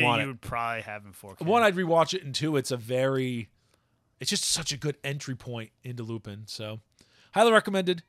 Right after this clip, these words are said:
Speaker 2: Check it out. Lupin the Third, the first. No, it is what it is. Uh, Castle Cagliostro, we've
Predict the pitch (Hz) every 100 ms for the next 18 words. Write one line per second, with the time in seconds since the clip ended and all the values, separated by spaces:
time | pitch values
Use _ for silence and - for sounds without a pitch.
0 | _ _ _ _ _ - 196 185 160 160
1 | 156 165 175 165 160 156 156 127 123 131
2 | 147 139 - - - _ _ _ _ _
3 | _ 123 107 104 117 117 110 107 104 104
4 | - - _ _ _ _ _ _ _ _
5 | 104 98 104 101 _ - 127 - 131 120
6 | 113 107 - 113 107 - 107